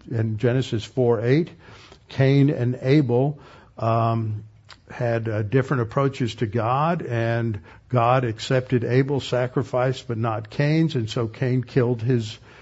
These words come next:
his brother. And so we see that because of man's rebellion,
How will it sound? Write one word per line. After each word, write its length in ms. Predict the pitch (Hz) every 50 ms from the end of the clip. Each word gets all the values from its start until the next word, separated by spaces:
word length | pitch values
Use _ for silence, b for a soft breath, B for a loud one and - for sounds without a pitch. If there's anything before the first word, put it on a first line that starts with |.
| B B
his 260 | - 120 131 127 107 104
brother. 500 | 98 113 139 135 139 123 107 - - - - B B B B B B B B B B B _
And 220 | 120 123 123 123
so 180 | - - 131 131
we 180 | 123 127 127
see 260 | 110 - - 151 156 151
that 260 | 127 135 131 131 117
because 480 | 120 123 110 - 139 127 123 120 -
of 240 | - - 117 107 98
man's 600 | 107 110 110 117 127 135 139 147 147 156 147 - -
rebellion, 960 | 131 123 123 127 107 104 135 135 147 160 156 131 113 104 92 95 104 107